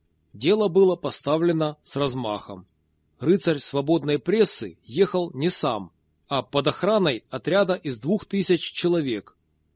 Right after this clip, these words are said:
Официально ребята занимались географическими исследованиями. В реальности же вынюхивали, что где плохо лежит. Путь экспедиции лежал в Конго,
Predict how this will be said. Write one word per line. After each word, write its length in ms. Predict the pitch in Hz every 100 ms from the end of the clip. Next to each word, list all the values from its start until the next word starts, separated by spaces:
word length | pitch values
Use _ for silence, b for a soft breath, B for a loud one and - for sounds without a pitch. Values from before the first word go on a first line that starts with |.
| _ -
Официально 800 | 120 131 - 135 214 202 196 -
ребята 440 | 127 123 202 175
занимались 640 | 135 131 127 156 180 165
географическими 1080 | 127 131 127 127 113 190 185 180 - 156 160 165
исследованиями. 1000 | - 131 123 110 104 101 98 92 90 _ _ _ _ _
В 100 | 110
реальности 600 | 123 156 208 175 - 127
же 300 | 110 107 90
вынюхивали, 800 | 117 196 214 - 127 113 104 -
что 320 | - - 208
где 260 | 147 127 180
плохо 400 | 165 147 175 151
лежит. 500 | 156 123 117 95 _ _ _ _ _ _ -
Путь 240 | 208 -
экспедиции 840 | - 135 - 131 120 214 - 180 151
лежал 460 | 135 113 156 175 175
в 100 | -
Конго, 580 | 202 185 127 104 90